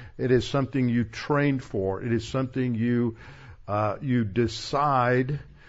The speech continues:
in your soul that you are going to perfect in your own life. And so this is not something that automatically happens. There are too many people who have, uh,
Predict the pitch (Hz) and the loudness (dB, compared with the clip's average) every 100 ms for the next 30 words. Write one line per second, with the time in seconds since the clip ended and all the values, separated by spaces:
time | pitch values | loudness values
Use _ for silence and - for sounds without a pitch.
0 | - - - 120 127 117 110 - 139 131 | -20 -20 -2 2 4 2 0 0 2 4
1 | 123 127 113 117 131 131 131 123 113 110 | 4 2 0 -4 0 2 2 0 0 0
2 | 117 120 123 - 113 110 110 - 110 - | 0 0 -2 -4 0 0 -2 -2 -2 -2
3 | - 151 139 - - - 123 120 117 117 | -2 0 0 -4 -16 -2 0 2 2 0
4 | - 113 110 104 120 143 110 - - - | 0 -2 -2 -2 0 0 -2 -6 -18 -10
5 | 113 110 110 123 107 117 120 120 - - | -4 -2 -2 -2 0 -2 -2 -4 -4 -8
6 | 131 120 135 - 131 110 120 113 110 110 | -4 -4 -4 -4 -4 -2 -4 -2 -2 -2
7 | 104 113 113 104 104 107 110 101 104 143 | -2 0 0 0 0 -2 -4 -6 -2 -4
8 | 127 - - - - - - - 120 113 | -4 -10 -14 -18 -20 -20 -20 -2 2 2
9 | 110 165 175 165 156 143 123 147 151 127 | 2 2 4 2 2 2 2 0 0 2
10 | 127 123 127 127 123 107 - - - - | 2 2 4 6 6 4 -8 -20 -18 -12
11 | - 110 113 | -2 0 0